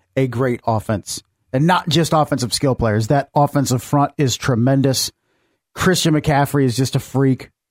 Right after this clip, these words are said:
Deebo Samuel, George Kittle, Brandon Ayuk. I mean, you can go on and on. It helps Brandon, Br-, uh, Brock Purdy that he has those dudes and not even talking anything about the offensive line. That said, this was personal yesterday for San Francisco, and that was obvious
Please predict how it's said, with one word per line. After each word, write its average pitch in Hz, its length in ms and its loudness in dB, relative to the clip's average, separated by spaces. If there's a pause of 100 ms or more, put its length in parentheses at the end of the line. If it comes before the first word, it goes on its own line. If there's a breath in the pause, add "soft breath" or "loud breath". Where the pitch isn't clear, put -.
(220)
Deebo 156 360 4
Samuel, 143 480 2
George 139 260 0
Kittle, 143 180 2
Brandon 131 320 2
Ayuk. 127 320 2
I 156 60 2
mean, 175 100 4
you 180 60 2
can 170 60 4
go 143 180 4
on 131 140 2
and 113 100 0
on. 110 200 0 (500)
It 185 160 0
helps 175 360 2
Brandon, 156 440 2
Br-, 139 320 -2 (300)
uh, 147 200 2
Brock 147 340 0
Purdy 147 340 2
that 127 140 2
he 127 160 2
has 127 640 2
those 127 340 0
dudes 131 360 2
and 120 160 0
not 127 240 0
even 127 220 0
talking 120 300 0
anything 117 320 0
about 110 220 0
the 120 80 0
offensive 110 380 -2
line. 110 200 0 (360 soft breath)
That 196 220 2
said, 180 260 2
this 202 160 0
was 196 140 2
personal 156 760 0
yesterday 147 680 0 (160)
for 147 100 -2
San 147 200 0
Francisco, 123 400 0
and 123 80 2
that 139 120 2
was 127 120 0
obvious 127 580 0